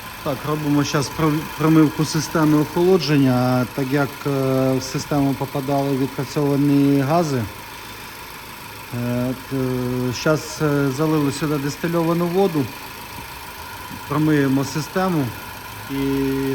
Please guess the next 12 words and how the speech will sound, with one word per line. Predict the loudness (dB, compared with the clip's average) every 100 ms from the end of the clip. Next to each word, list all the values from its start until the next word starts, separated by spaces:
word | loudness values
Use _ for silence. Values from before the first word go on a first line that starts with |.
| -2
потім | -2 0 0
зливаємо | 0 0 2 2 2
водичку, | 2 2 0 0 -2 -2
виливаємо | 0 0 0 0 0 2 4
її | 4 2 0 -2 -2 -12 -14 -8
і | -4 -2
робимо | 0 0 2 4 2
зняття | 2 0 0 0 2 2 0 0
двигуна. | 0 2 0 -4 -8 -12 -14 -14 -14 -12 -12 -12 -12 -12 -6
Так | -4
же | -2
само | -2 2 4 4